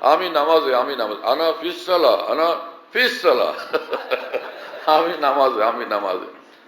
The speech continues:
কি কথা বুঝতেছেন প্রিয় বন্ধুরা? ওদের থেকে আপনারা যেন ইসলাম শেখার জন্য কি যে মুশকিল বে-, বিষয় হয়ে গেছে। আরবরা ইসলামকে কোথায় হেফাজত করছে? আফসোসের বিষয়, সব, সব লম্বা লম্বা কুর্তা টাকলুর নিচে,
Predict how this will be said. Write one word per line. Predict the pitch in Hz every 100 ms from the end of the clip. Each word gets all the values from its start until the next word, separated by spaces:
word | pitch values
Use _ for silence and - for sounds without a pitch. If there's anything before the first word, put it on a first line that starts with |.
| -
কি | 127
কথা | 131 131 143
বুঝতেছেন | 139 135 147 143 170
প্রিয় | 175 175
বন্ধুরা? | 165 165 127 95 - - -
ওদের | 151 175 160
থেকে | 175 170
আপনারা | 165 156 156 151
যেন | 147
ইসলাম | 135 - 147 143
শেখার | - 113 120 117
জন্য | 117 120
কি | - 202
যে | 208 190 165
মুশকিল | 151 - 139
বে-, | -
বিষয় | - 123 156 139
হয়ে | 110 98
গেছে। | - - - - - - -
আরবরা | 117 165 196 202
ইসলামকে | 185 156 165 185 180 180
কোথায় | - 208 214 208
হেফাজত | - 151 165 151 139
করছে? | 110 95 - 90 - - - -
আফসোসের | 135 - 214 202 151
বিষয়, | 117 120 151 - - - -
সব, | 185 202 196
সব | 196 208 220 208 185
লম্বা | 185 180 170
লম্বা | 170 165
কুর্তা | 151 156 - 147 -
টাকলুর | 147 143 165
নিচে, | 143 117 - 82